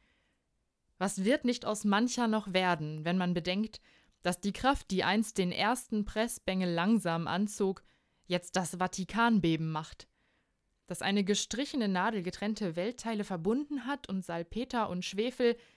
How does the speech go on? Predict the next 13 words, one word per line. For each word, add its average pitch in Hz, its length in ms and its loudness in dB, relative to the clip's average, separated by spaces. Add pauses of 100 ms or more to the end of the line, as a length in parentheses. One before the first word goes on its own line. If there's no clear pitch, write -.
an 180 120 -4
dem 190 140 -2
man 185 120 -4
sich 180 220 -8
anfangs 208 440 -4
bloß 214 240 -4
die 190 100 -8
Finger 262 300 -2
verbrannte, 175 580 -2 (320)
verbundene 226 600 2
Weltteile 214 560 0
trennen 214 400 -2
könnte 180 520 -4